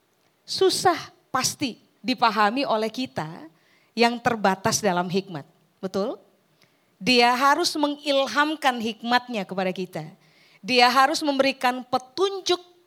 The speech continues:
dari Dia di dalam kita punya cara berpikir,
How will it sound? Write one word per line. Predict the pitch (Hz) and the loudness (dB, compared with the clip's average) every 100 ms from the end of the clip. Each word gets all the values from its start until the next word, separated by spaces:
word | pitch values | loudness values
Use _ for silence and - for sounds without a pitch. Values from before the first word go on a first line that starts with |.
| _ _ _ | _ _ _
dari | 196 240 233 294 | -2 2 2 2
Dia | 269 202 165 220 339 _ _ _ _ _ | -2 -4 -6 -10 -16 _ _ _ _ _
di | 190 269 | -4 -2
dalam | 214 277 311 320 269 | 4 4 4 2 0
kita | 262 254 | -2 -2
punya | 226 233 | 0 -2
cara | 226 220 208 | -2 -2 -2
berpikir, | 202 196 202 180 175 170 254 | -2 -4 -6 -8 -10 -12 -16